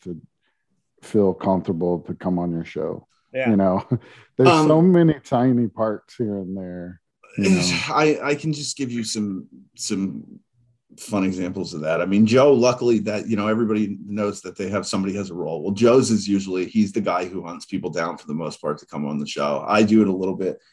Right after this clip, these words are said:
Speaker 3: Teddy's getting better at it, uh, just with, uh, getting out and meeting some people. But Joe definitely definitely does that. And, and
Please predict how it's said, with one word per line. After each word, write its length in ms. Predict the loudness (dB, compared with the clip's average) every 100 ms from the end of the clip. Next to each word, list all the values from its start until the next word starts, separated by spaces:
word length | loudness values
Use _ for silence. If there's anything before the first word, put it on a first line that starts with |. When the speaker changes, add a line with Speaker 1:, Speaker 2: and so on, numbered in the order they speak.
| _ 0
Speaker 3:
Teddy's 300 | 4 4 2
getting 260 | 2 4
better 280 | 4 2 2
at 180 | 0 -4
it, 140 | -6 -6
uh, 300 | -4 -4 -6 _
just 180 | -8 -4
with, 160 | -6 -8 -12
uh, 140 | -12 -6
getting 180 | -4 -2
out 140 | -4
and 120 | -6 -8
meeting 240 | -8 -8
some 160 | -12 -12
people. 380 | -10 -8 -10 _ _ _
But 140 | 0 4
Joe 260 | 6 6
definitely 720 | 6 2 0 -6 -4 -6 -10 _ _ _ _ -4
definitely 340 | -2 -2 -2
does 260 | -2 -4 -2
that. 340 | -2 -2 -6
And, 260 | -10 -10 -10
and 340 | -8 -6 -6